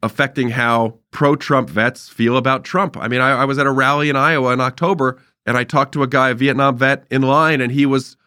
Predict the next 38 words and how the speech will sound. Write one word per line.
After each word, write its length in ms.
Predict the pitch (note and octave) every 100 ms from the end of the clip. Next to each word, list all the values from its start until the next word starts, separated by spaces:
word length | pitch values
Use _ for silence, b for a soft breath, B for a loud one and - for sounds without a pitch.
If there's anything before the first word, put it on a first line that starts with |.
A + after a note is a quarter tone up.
| _ -
almost 320 | D#3 F3+ -
brought 180 | D#3 D3+
to 80 | B2
tears 400 | - F#3+ E3+ -
talking 300 | C#3+ B2+ C3
about 340 | A#2+ A#2+ - b b b
how 180 | - A2
much 220 | C3+ C3
he 100 | C#3
appreciated 720 | A#2+ C3+ C3 - A#2+ A#2 G#2
President 420 | - C3+ C3+ B2+ G#2+
Trump. 400 | - G#2+ F#2+ - _ _ _ _ -
And, 180 | A#2 A2
and, 180 | B2 B2
and 140 | B2+
it 80 | B2+
was, 300 | B2 B2 A2+ _ _ _ _ -
you 80 |
know, 120 | B2+ A#2+
this 140 | C3
is 40 |
a 40 | C3+
guy 100 | C#3
who 80 | C3
came 200 | D3+ B2+
back 200 | C#3 C#3+
after 240 | C3+ C#3
Vietnam 600 | B2+ C3 A#2+ B2 B2 A#2
and 480 | - A2 G#2+ G2+ G2+ - -
had 220 | B2 A#2+
people 600 | C3 B2+ B2 A#2 A2+ - -
disparaging 680 | B2 - A#2+ A#2 A2+ G#2+ G2+
him, 240 | G2 F2
spitting 360 | - D3 C3+ A#2
on 120 | A2
him, 160 | G#2
he 80 | G#2
said. 320 | G2 G#2+ F#2